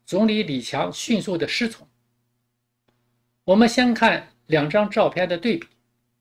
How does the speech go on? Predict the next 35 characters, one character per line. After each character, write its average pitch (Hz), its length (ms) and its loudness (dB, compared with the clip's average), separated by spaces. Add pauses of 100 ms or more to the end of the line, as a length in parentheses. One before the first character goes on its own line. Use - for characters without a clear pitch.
(1160)
在 226 240 8
两 160 220 4
个 208 80 2
月 202 120 6
前 156 200 -4
的 180 100 -2
四 - 160 -4
月 175 80 2
二 156 100 2
十 156 100 -4
三 202 240 2
号， 190 300 -8 (420)
国 190 180 4
务 247 60 6
院 190 240 6
进 180 200 -6
行 170 200 -8
第 220 140 -2
一 233 60 2
次 180 180 -4
专 233 260 2
题 180 160 -6
学 156 220 -2
习， 131 240 -12 (400)
国 196 160 2
务 226 80 6
院 208 160 6
总 190 160 -2
理 196 100 -2
李 143 160 -6
强 156 300 -4
主 127 180 -8
持 170 160 -4
学 165 200 0
习。 - 200 -8